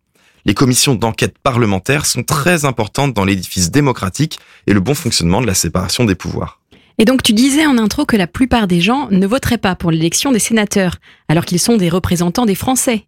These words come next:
Speaker 2: et une des deux institutions du Parlement.
Speaker 1: Exactement, mais n'y voyez pas de problème démocratique. En fait, les sénateurs sont élus par moitié tous les trois ans, donc leur mandat est de six ans. Pour rappel, les députés sont renouvelés en une seule fois au moment des élections législatives,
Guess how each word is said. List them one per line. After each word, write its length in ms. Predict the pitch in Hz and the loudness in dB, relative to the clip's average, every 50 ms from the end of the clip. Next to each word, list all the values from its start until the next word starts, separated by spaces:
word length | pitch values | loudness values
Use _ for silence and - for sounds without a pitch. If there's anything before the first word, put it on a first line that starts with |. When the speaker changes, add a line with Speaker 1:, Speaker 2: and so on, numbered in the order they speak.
| - | 0
Speaker 2:
et 60 | 196 | 0
une 160 | 196 208 208 190 | 2 2 2 0
des 120 | 170 170 | 0 -2
deux 220 | 147 190 254 262 | -2 -2 0 0
institutions 540 | 233 196 170 - - 170 - 175 - - 330 | 0 0 -2 -4 -6 -8 -6 -4 -2 0 2
du 100 | 285 202 | 2 2
Parlement. 400 | 170 - 190 190 190 180 180 180 180 - _ _ - | 0 0 0 2 2 0 0 -2 -4 -8 _ _ -6
Speaker 1:
Exactement, 540 | - 117 120 131 139 - - 131 117 98 - _ | -4 -2 0 0 -2 0 0 -2 -2 -2 -4 _
mais 100 | - - 92 | -8 -2 0
n'y 100 | 131 117 | 0 0
voyez 220 | 110 117 113 107 104 | 2 2 0 0 0
pas 180 | - 139 151 | 0 -2 -2
de 140 | 135 107 110 | 0 -2 -2
problème 500 | 98 - - - 104 92 110 123 135 117 | -2 -2 -2 -2 0 0 0 0 0 -2
démocratique. 880 | 95 95 110 113 107 98 - - - 95 - - - - - - - _ _ - - - - - - _ | -2 0 0 0 0 -2 -2 -6 -8 -8 -10 -14 -20 -20 -20 -20 -20 _ _ -20 -20 -20 -20 -20 -12 _
En 80 | - 104 | -4 -2
fait, 380 | 98 - 135 - - - - _ - | 0 0 -2 -2 -4 -12 -12 _ 0
les 100 | 202 110 | 0 2
sénateurs 480 | 113 - - 143 143 131 - - 190 165 | 2 2 0 0 0 0 0 -2 -2 0
sont 160 | - - 127 | 0 0 0
élus 280 | - - 123 135 170 160 | 0 0 0 0 0 -2
par 220 | - 135 123 113 | -2 -2 0 0
moitié 520 | 120 123 127 147 156 - - - 170 180 | 2 2 2 0 0 -2 -4 -2 -2 -2
tous 180 | 170 - - 127 | -2 -4 -4 -2
les 100 | 139 135 | -2 -2
trois 340 | - - 127 127 113 95 90 | 0 0 -2 0 0 0 -2
ans, 120 | 82 82 - | -4 -6 -6
donc 180 | 87 85 80 - | -8 -6 -4 -4
leur 80 | 87 82 | -2 -2
mandat 220 | 82 82 87 113 | 0 0 0 0
est 40 | 104 | 0
de 60 | - | 0
six 240 | - - 98 82 78 | -2 -2 -2 -2 -4
ans. 120 | - - _ _ _ _ _ _ _ _ _ _ - | -6 -8 _ _ _ _ _ _ _ _ _ _ -2
Pour 140 | 214 98 | 0 0
rappel, 360 | 95 110 110 - 196 214 214 190 | 0 0 0 0 0 0 2 2
les 100 | 147 123 | 0 0
députés 380 | 117 120 - 131 117 - 139 | -2 -2 -6 -4 -2 0 0
sont 200 | - - - 104 | 0 0 0 0
renouvelés 440 | 87 95 117 117 117 117 117 120 117 | 0 2 2 2 0 0 0 0 0
en 120 | 101 87 | 2 2
une 100 | 101 113 | 2 0
seule 200 | 117 - - 107 | 0 0 -2 -2
fois 380 | 95 - - - 135 165 - - | -2 -2 -2 0 0 0 -2 -2
au 120 | - 110 120 | 0 0 2
moment 360 | 123 123 135 147 160 175 185 | 2 2 0 0 0 0 -2
des 200 | 156 139 120 120 | -2 -4 -2 0
élections 340 | 120 117 107 - - - 101 | 0 0 0 -2 -2 0 0
législatives, 720 | 101 98 92 87 - - 87 82 - - 160 180 151 110 | 0 0 0 -4 -4 -4 -6 -6 -2 0 0 0 0 -2